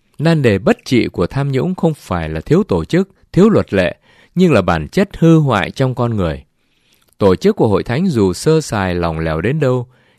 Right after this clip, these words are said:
nhưng nếu con dân Chúa trung tín, chân thật, yêu thương, quan tâm, thì mọi sự sẽ tốt đẹp. Tuy nhiên, trong thực tế, tình trạng lý tưởng đó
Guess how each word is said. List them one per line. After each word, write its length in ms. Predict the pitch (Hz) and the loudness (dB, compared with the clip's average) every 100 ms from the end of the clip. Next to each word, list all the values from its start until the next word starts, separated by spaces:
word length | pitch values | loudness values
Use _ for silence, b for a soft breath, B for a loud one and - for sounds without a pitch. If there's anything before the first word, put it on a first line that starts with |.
| - | -8
nhưng 200 | 101 104 | -6 -2
nếu 180 | 107 147 | -2 -2
con 280 | - 120 117 | -2 -2 0
dân 260 | 117 113 | -2 -2
Chúa 300 | - 117 135 160 | -2 0 0 -2
trung 260 | - 139 135 | -2 -2 -2
tín, 320 | 135 139 175 - | -4 -2 -4 -2
chân 240 | 143 147 | -2 -2
thật, 240 | 139 87 - _ | -4 -8 -8 _
yêu 240 | 147 151 | 0 0
thương, 300 | 143 151 143 | 0 -2 -2
quan 260 | 143 147 143 | -4 -4 -2
tâm, 260 | 143 143 131 _ _ _ _ | -4 -4 -6 _ _ _ _
thì 140 | 92 | -6
mọi 260 | 82 78 52 | -4 -6 -8
sự 300 | - 92 73 | -6 -6 -6
sẽ 200 | - 98 | -6 -8
tốt 240 | - 135 117 | -4 -4 -2
đẹp. 180 | 82 - _ _ _ _ _ - | -6 -8 _ _ _ _ _ -2
Tuy 160 | 110 | 0
nhiên, 200 | 110 110 | 0 -2
trong 160 | 104 107 | -2 -6
thực 240 | 92 - | -6 -8
tế, 320 | 92 98 143 196 b b b | -4 -2 -2 -6 b b b
tình 180 | 107 95 | -4 -2
trạng 220 | 98 85 | -4 -4
lý 220 | 98 165 | 0 0
tưởng 320 | 196 95 78 | 0 -2 -2
đó 300 | 78 85 127 | -4 -2 -2